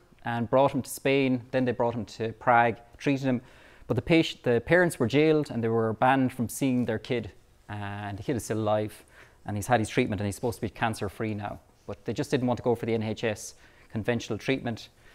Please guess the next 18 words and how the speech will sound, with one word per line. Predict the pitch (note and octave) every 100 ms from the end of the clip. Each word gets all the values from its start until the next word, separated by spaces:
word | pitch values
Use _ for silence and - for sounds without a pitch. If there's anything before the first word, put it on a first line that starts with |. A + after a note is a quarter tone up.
| - - _
and | A2 G#2+ A2 G#2+ G#2 G#2+ G#2 - - _ _ - _ _ -
they | A2
decided | G#2+ A2 - A#2 A2
that | G#2+ -
there |
was | G#2
better | G2 A2 G2+
treatment | - - G#2+ G2+ -
in | - G2+ G2
Prague. | - G#2 G#2 - - - _ _
But | A2
anyway, | A2 G2 - - - - - _ - - - -
that's | A2+ -
a |
little | A2+ G#2+
bit | G#2+
of | G#2
a, | G#2+ G#2